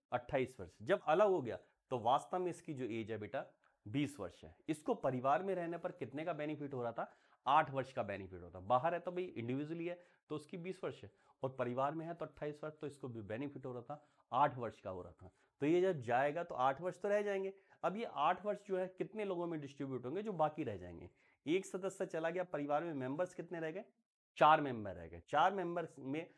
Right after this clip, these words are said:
आठ वर्ष डिस्ट्रीब्यूट होंगे, प्रत्येक को कितने मिलेंगे? दो वर्ष मिलेंगे, ठीक है। प्रत्येक को दो वर्ष मिलेंगे तो बाकी सदस्य की आयु क्या हो जाएगी? ट्वेंटी एट प्लस में टू इक्वल टू आएगा थर्टी,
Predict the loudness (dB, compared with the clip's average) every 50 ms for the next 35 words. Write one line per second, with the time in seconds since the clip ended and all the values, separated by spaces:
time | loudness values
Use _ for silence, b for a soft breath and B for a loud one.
0 | b b b b 4 6 6 6 4 2 -2 -4 -2 -4 -8 -8 -6 -4 -4 -4
1 | -4 -4 -4 -4 -4 -4 -4 -4 -4 -4 -4 -4 -4 -4 -4 -4 -6 -6 -6 -6
2 | -4 -4 -2 -2 -2 -2 -2 -4 -2 0 2 2 2 2 0 -2 -6 -12 -14 -14
3 | -14 -16 -16 -8 -4 -4 -4 -4 B B B B B -2 -2 0 2 0 0 2
4 | 2 0 0 0 0 0 0 -2 -2 -2 -4 -4 -2 -2 -4 -4 -6 -6 -2 0
5 | 0 0 0 -2 -6 -8 -6 -8 -8 -8 -6 -8 -10 -8 -8 -6 -4 -4 -4 -4
6 | -6 -4 -2 -2 -2 -2 -2 -4 -4 -4 -6 -8 b b b b b _ -4 -4
7 | -4 -4 -6 -10 -8 -4 -2 0 0 0 -2 -8 _ _ _ _ _ _ _ 2
8 | 2 2 2 -2 -4 -4 -4 -6 -8 -8 -8 -10 -12 b b b b b -14 -14
9 | -6 -4 -4 -4 -4 -4 -4 -6 -4 -6 -8 -12 -14 _ _ _ _ 0 2 2
10 | 2 0